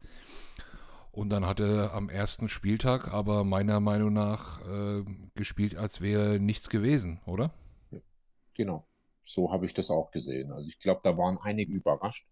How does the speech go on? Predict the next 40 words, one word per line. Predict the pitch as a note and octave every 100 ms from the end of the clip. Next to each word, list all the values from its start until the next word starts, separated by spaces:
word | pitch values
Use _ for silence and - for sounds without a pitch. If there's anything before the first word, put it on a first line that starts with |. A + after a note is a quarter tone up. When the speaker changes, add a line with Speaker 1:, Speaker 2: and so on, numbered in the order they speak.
| _ _ _ _ _ - - -
Speaker 2:
Also | E2+
auch | F#2 F2 F#2
wenn |
ich | F2+
so | F#2
ein | E2
bisschen | - F2
Twitter | - A2+ A2+
quer | - G#2+ G#2+
gel-, | G2 F#2+
äh, | F#2+ F#2 - - _ _
quer | - G#2 F#2
gelesen | F#2+ G2 F#2 F2+
hab | F#2+
davor, | - - G2 F#2+
da |
haben | E2+
viele | D2+ F#2+ F2
gesagt, | F2 F#2 -
„Oh, | F2 F2+
das | E2+ -
wird | F2 D#2
ein | D#2+
Blowout, | F2 F#2+ G2+ F2+ F2+ F2+ -
die | E2 D#2
Bucks | E2+ - -
hauen | E2+ E2 E2 D#3
die | -
Cowboys | - F2 - D2+ -
weg.“ | F3 G#3 _ _ _ _ - _ _ _ _ _ _ _
Und | F2+ D#2+ D#2+
ich | -
glaub, | - D#2 -
da | D#2+ E2 E2 -
hat | - F#2+
man | F#2+
dann | F#2 F2+
schon | G2 G#2+
gesehen, | F#2+ F#2+ G2 G#2+ A2 G2
äh, | G2 G2 G2